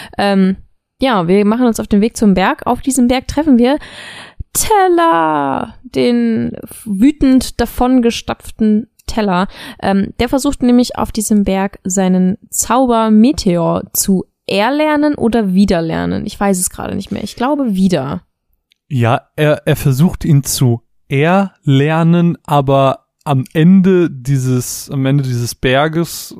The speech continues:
Speaker 2: nachdem etwas passiert ist, was, worauf du gleich kommen wirst,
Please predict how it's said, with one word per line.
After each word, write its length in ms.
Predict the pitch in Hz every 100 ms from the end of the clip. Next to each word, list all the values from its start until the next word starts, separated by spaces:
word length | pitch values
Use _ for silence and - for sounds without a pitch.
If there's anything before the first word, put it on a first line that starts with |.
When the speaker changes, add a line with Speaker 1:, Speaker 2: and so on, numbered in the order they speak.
| 139
Speaker 2:
nachdem 360 | 127 - 135
etwas 260 | 131 - -
passiert 300 | - - 170
ist, 140 | 151
was, 120 | 147 139
worauf 320 | 131 123 127
du 100 | 127
gleich 300 | 131 160 -
kommen 240 | 165 151
wirst, 240 | 156 -